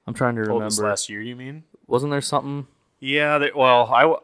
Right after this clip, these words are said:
Speaker 2: I don't know if you know if I was out. Yeah, there was hunters across, like,
Speaker 1: We're not,
Speaker 2: from
Speaker 1: we're not
Speaker 2: where
Speaker 1: saying this as a fault to anybody.
Speaker 2: Oh,
Speaker 1: I mean,
Speaker 2: no,
Speaker 1: it
Speaker 2: I,
Speaker 1: was
Speaker 2: but I think w-, it's just like anything, it, it, you know, whether they cross it, whether they're wounded or not, it's, yeah, I think they sh-,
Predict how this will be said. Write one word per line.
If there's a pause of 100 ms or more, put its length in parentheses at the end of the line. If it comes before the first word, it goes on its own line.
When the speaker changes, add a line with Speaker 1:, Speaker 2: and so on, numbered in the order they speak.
Speaker 2:
I
don't
know
if
you
know
if
I
was
out.
Yeah,
there
was
hunters
across, (120)
like,
Speaker 1:
We're
not,
Speaker 2:
from
Speaker 1:
we're
not
Speaker 2:
where
Speaker 1:
saying
this
as
a
fault
to
anybody.
Speaker 2:
Oh,
Speaker 1:
I
mean,
Speaker 2:
no, (160)
Speaker 1:
it
Speaker 2:
I,
Speaker 1:
was
Speaker 2:
but
I
think (280)
w-,
it's
just
like
anything,
it,
it,
you
know, (760)
whether
they
cross
it,
whether
they're
wounded
or
not,
it's,
yeah,
I
think
they
sh-,